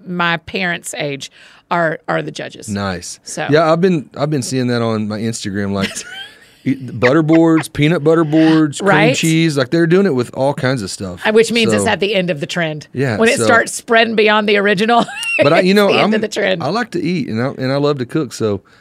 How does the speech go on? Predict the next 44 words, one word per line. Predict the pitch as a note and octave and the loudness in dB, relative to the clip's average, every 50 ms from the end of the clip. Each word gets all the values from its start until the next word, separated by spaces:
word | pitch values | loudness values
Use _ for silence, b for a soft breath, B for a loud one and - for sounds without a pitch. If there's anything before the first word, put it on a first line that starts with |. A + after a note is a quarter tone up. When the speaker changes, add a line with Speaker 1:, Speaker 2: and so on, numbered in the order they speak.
| b b b b b b b b b _ - A2 | b b b b b b b b b _ -10 -4
Speaker 2:
who | A#2+ D3 | -4 -2
knows? | E3 F3+ E3 A#2+ A#2+ | -2 -2 -2 -2 -2
I | C3+ | -2
might | E3 E3 D3+ - | -2 -4 -6 -6
make | - F#2+ - | -8 -10 -10
a | - | -12
butter | E2+ E2+ F2+ F2 F2 | -12 -12 -10 -10 -10
board | E2+ F2+ - | -6 -4 -2
Speaker 1:
I | F#3+ | 0
mean, | A3 G#3+ G3+ | 0 0 -2
Speaker 2:
this | F3+ - | -2 -4
Speaker 1:
speaking | - B3 B3+ - C#4 | -4 -4 -2 -2 -2
Speaker 2:
year. | B3+ | 0
Speaker 1:
of | A3+ G#3 | -2 -2
that | - | -2
spring | - - A3 G#3+ G#3+ G#3+ | -2 0 2 2 2 2
tour | - - A3+ A#3 A#3+ G#3 F3 E3 | 0 0 2 2 4 2 2 0
that's | D#3 F3+ E3+ - | -2 -4 -6 -6
coming | - - G3 F#3+ F#3+ | -4 -4 -2 0 0
up | F#3+ - | -2 -2
in | F3+ D#3+ | -2 -2
March, | E3+ F#3+ G3+ F#3+ E3 - - - - - - | -2 0 0 0 0 -2 -4 -8 -10 -6 -2
are | F3+ | -2
you | E3+ F3 | 0 0
gonna | F#3 F#3 | 0 0
have | F3+ F#3 F#3+ F3 | 0 0 0 0
your | F3+ F3+ | 0 0
eat | - F#3 F#3 G3 | -2 -2 -4 -4
and | G3+ F#3 | -4 -4
greets? | G3 G3+ G3+ - - | -4 -4 -6 -8 -10
Keep | - - - | -8 -4 -2
'em | G#2+ A#2 | -2 0
Speaker 2:
I | A#2+ | 2
Speaker 1:
going? | B2+ C#3 E3 F#3+ | 2 4 4 4
Speaker 2:
am, | F#3 D3 A2+ G2+ F#2 - - - A2 | 4 2 0 -2 -6 -10 -12 -6 -2
Speaker 1:
I | G#2 | 0
Speaker 2:
yeah. | A2+ | 2
Speaker 1:
think | C#3 C#3+ B2 | 2 2 0
that's | A3 G#3 - - | 0 -2 -4 -4
brilliant. | - G#3 F#3+ F#3 F#3 F#3 G3 | -2 0 0 0 0 0 -2
We | C4+ | -4
talk | - - E4 - - | -2 -2 -2 -2 0
about | - D4 - G#3+ | 0 0 2 2
that. | G#3+ G3+ F#3 G3 - | 2 0 0 -2 -6